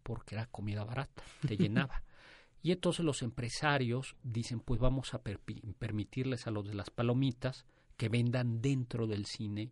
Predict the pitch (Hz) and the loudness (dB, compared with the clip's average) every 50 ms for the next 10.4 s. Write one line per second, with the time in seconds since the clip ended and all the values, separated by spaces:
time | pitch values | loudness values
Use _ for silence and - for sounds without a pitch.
0 | - - 120 110 101 110 104 101 98 - - 101 104 101 95 92 - _ 101 92 | -8 -4 -4 -2 0 0 -2 -2 -4 -6 -8 -8 -6 -6 -8 -8 -10 _ -10 -10
1 | - - _ - - - - - - - - - - - - - - 113 - - | -10 -12 _ -8 -8 -8 -8 -8 -16 -20 -20 -20 -20 -20 -12 -6 -6 -4 0 0
2 | 131 123 123 117 110 - 104 98 95 95 - - 104 98 98 95 98 98 - - | 2 2 2 0 0 -2 -4 -4 -4 -6 -6 -8 -10 -8 -8 -8 -8 -10 -10 -10
3 | 104 101 - _ _ 139 127 135 143 127 - - 143 135 135 127 120 - - 139 | -10 -10 -12 _ _ -2 2 2 2 0 0 0 0 2 2 0 -2 -4 -6 -6
4 | 127 - _ - - 107 101 98 95 92 92 92 90 90 95 - _ - _ _ | -6 -6 _ -6 -4 -2 0 0 -2 -2 -4 -6 -6 -8 -12 -16 _ -20 _ _
5 | _ _ _ - _ _ _ _ - _ - - _ _ _ _ _ _ _ _ | _ _ _ -20 _ _ _ _ -20 _ -20 -20 _ _ _ _ _ _ _ _
6 | - - - - - 156 139 131 - 151 135 - 143 135 131 123 131 123 123 127 | -20 -20 -14 -2 0 2 2 4 2 2 2 2 2 2 2 0 0 0 -2 -2
7 | - - 139 127 123 123 131 123 110 123 117 113 120 123 120 - - 185 165 139 | -2 -2 -2 -2 2 4 4 6 6 6 6 6 4 2 0 0 0 0 0 0
8 | 110 - - 175 185 190 170 156 127 120 113 - - - 120 113 123 120 113 117 | -2 0 2 4 6 8 8 8 8 6 4 2 2 -2 0 0 0 2 2 0
9 | 113 - 131 117 - - 113 - - 131 117 113 - 120 110 104 107 107 - - | 0 0 -4 -4 -2 -4 -4 -2 0 0 0 0 0 -4 -2 -2 -2 -4 -4 -4
10 | 110 104 - _ 127 120 117 - | -6 -6 -4 _ 2 2 2 2